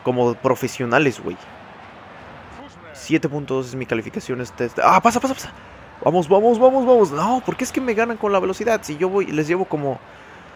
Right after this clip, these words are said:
treinta y cinco metros de ventaja y estos güeyes me alcanzan, ¿no? Ay, sí. Hinche E A Sports y sus lógicas, güey. Ah,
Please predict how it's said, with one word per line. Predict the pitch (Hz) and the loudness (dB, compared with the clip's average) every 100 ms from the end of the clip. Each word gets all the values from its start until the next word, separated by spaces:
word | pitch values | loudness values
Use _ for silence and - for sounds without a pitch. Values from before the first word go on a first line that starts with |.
| - - - - - - | -20 -20 -20 -20 -20 -4
treinta | - 160 165 156 | 4 4 4 2
y | 147 | 2
cinco | 185 190 170 | -2 -6 -4
metros | 185 175 156 | -4 -4 -2
de | |
ventaja | 143 139 185 - | -2 -2 -6 -6
y | 165 | -8
estos | 139 - | -10 -10
güeyes | 147 151 | -6 -4
me | 131 | -4
alcanzan, | 110 107 - 110 | -2 -4 -4 -8
¿no? | - | -12
Ay, | - | -14
sí. | - - - - - | -18 -20 -20 -20 -18
Hinche | 139 - 131 | -16 -8 -6
E | 120 | -6
A | |
Sports | 101 - 123 - | -6 -8 -10 -10
y | 123 | -14
sus | 101 92 | -14 -12
lógicas, | 92 - - - - - | -10 -10 -12 -20 -20 -20
güey. | - - - - - - - - - - - - - - - - | -20 -20 -20 -20 -20 -20 -20 -20 -20 -20 -20 -20 -20 -20 -12 2
Ah, | 127 123 | 4 4